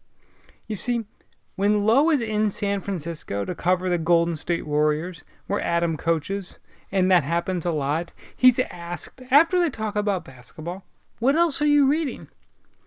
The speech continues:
For a long time, Lowe had good answers, but over time his answers diminished to the point he wasn't really reading anything. "I'm just watching so-and-so run the pick and roll," he'd tell Ron.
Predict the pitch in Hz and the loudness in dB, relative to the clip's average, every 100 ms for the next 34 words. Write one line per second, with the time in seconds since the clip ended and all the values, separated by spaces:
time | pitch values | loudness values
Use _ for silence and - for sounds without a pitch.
0 | - - - - 220 202 185 208 277 262 | -20 -20 0 8 8 8 6 6 6 4
1 | - 165 160 156 185 190 139 175 202 180 | 0 -2 -2 4 6 6 4 2 2 2
2 | 170 151 151 139 190 165 214 - 240 277 | 0 2 -2 -6 -8 0 0 2 2 2
3 | 330 - 190 180 214 - 180 170 170 202 | -2 -4 -4 -2 -2 -4 -6 -4 -4 -6
4 | 175 185 208 196 - - - - - - | -4 -4 -6 -8 -10 -14 -18 -18 -8 -4
5 | 226 - 220 214 - 247 185 175 202 175 | -2 -2 -2 -2 -2 2 4 2 -2 -6
6 | 151 196 220 175 147 165 190 202 285 247 | -4 -2 -2 -2 0 0 2 4 4 4
7 | 170 151 127 - - - - _ - 156 | -2 -6 -12 -18 -20 -20 -20 _ -8 -4
8 | 151 208 - 170 190 - 208 185 - 165 | 0 0 0 2 2 2 -2 -2 0 4
9 | 202 226 208 - 220 208 170 202 214 - | 4 4 2 2 2 4 4 2 0 -4
10 | 208 262 226 202 180 208 202 - - - | 0 2 4 4 4 2 -4 -12 -20 -20
11 | - - 160 139 147 156 156 180 190 170 | -20 -10 -8 -6 -6 -6 -6 -8 -10 -12